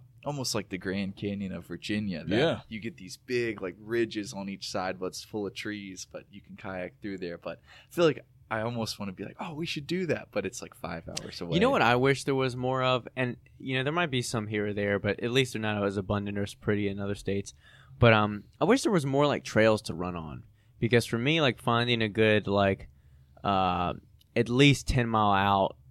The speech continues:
Speaker 3: plus type of, like, uh, trail to run on is just so hard to come by, because, like, the one I typically run on and plan to run my marathon on,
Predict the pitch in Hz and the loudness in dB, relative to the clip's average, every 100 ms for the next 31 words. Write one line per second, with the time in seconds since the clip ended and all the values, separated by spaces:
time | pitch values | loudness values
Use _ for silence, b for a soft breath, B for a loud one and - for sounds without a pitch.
0 | - - - 113 104 - - - 110 101 | -12 -6 4 6 6 4 -6 0 2 2
1 | 92 98 95 95 95 90 87 - - 113 | -2 0 0 0 0 2 0 -2 4 6
2 | 107 - 98 104 104 92 87 - b b | 6 2 0 2 2 -2 -4 -12 b b
3 | b 110 104 - 120 110 101 - 107 101 | b -4 -2 2 4 4 2 0 -2 0
4 | 95 90 87 82 98 107 98 98 95 - | 0 0 0 -2 0 0 2 0 -4 -8
5 | _ - - - 110 127 143 123 123 104 | _ -20 -10 -2 2 4 4 4 2 4
6 | 107 98 104 101 101 98 98 98 _ _ | 2 4 2 4 2 0 -4 -8 _ _
7 | _ - - 110 104 98 98 95 92 98 | _ -20 -10 -2 0 0 -2 -2 0 2
8 | 104 107 101 95 92 | 2 4 2 2 0